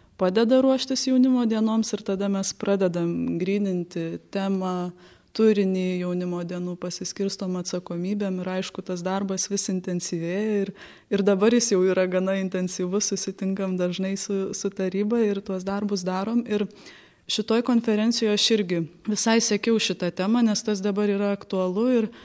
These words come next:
žiūrėjau, kaip yra kitose šalyse ir yra šalių irgi, kur turi tuos nacionalinius jaunimo susitikimus.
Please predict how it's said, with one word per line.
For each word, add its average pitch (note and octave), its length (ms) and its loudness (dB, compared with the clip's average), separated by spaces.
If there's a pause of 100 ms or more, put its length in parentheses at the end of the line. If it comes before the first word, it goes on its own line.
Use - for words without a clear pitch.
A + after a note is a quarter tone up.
(200)
žiūrėjau, A3 420 0
kaip A3 240 -2
yra A3 160 0
kitose G#3+ 500 -4
šalyse C4+ 680 0
ir G#3 380 0 (580)
yra A3 220 0
šalių A3 360 2
irgi, F#3+ 260 2
kur F#3 200 -6
turi G3+ 300 0
tuos F3 260 -6
nacionalinius F#3+ 840 -2
jaunimo F#3+ 360 -2
susitikimus. F#3+ 880 -6